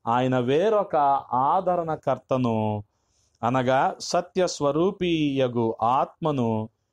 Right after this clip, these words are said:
మీకనుగ్రహించును." హల్లెలూయా.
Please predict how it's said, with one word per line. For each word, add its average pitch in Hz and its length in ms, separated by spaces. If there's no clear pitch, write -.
మీకనుగ్రహించును." 123 1500
హల్లెలూయా. 110 640